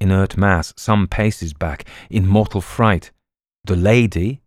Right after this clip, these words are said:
whoever or whatever she was, put out a transparent-looking hand in the moonlight, and seizing the parchment was gliding back again from whence she came,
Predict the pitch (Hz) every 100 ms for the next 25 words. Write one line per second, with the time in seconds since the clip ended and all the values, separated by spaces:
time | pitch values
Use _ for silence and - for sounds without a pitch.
0 | _ - 117 104 90 95 - 95 85 92
1 | - - 80 87 82 80 85 98 - -
2 | _ _ - 120 120 117 110 90 - 90
3 | 90 - 101 101 92 92 - 92 95 98
4 | 90 80 85 95 95 85 78 - _ _
5 | _ _ - - - 107 101 101 95 87
6 | 107 104 - - 78 - 80 - 101 104
7 | 110 110 104 113 - 87 80 80 - 78
8 | 98 92 - 92 - 113 90